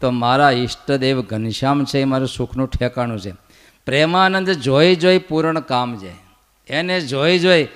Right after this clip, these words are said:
અને હું તૃપ્ત થાઉં છું, એને જોઈ જોઈને હું તૃપ્ત થાઉં છું. બોલો, એને જોવાનો જ મને તૃપ્તિ આપે છે. હકીકત છે ને ભાઈ, તમને હવારના પોરમાં અરીસામાં જોઈ જોઈને તૃપ્ત થયા કે ન થયા?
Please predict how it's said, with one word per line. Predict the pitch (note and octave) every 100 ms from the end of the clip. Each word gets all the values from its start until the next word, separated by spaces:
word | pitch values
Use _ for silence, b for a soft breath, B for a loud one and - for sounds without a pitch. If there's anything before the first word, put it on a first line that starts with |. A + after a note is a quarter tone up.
| - D3
અને | D#3+
હું | E3+ E3+
તૃપ્ત | D3+ D3 -
થાઉં | D3+ - A#2+ G#2
છું, | F#2+ b b _
એને | C3 D#3+ F#3 F3+
જોઈ | D3 E3
જોઈને | E3+ E3+
હું | E3
તૃપ્ત | D3+ D3 -
થાઉં | D3 C3+ A#2+
છું. | A2+
બોલો, | G#2 G2+
એને | G2+ C#3+ D#3
જોવાનો | A2+ B2+ D3 E3+ F3
જ | D3 B B B2+
મને | C#3+
તૃપ્તિ | D3+ D3 - C#3+
આપે | A#2+ - G2+
છે. | E2+ E2 _ _ _ _ _ _ G2+
હકીકત | G2 C#3 D3+
છે | C#3+ D#3
ને | D3+
ભાઈ, | C3
તમને | A#2 C3 C#3+ C#3+
હવારના | C3 C3+ C#3+ D3
પોરમાં | C#3 C#3+ D3 D3+ C3 - - -
અરીસામાં | C3 D3+ C3 D3+ D3+
જોઈ | B2+ C#3 D3+
જોઈને | D3+
તૃપ્ત | C#3+ C#3+ -
થયા | C3+ D#3
કે | D3+
ન | C3+
થયા? | A#2 A2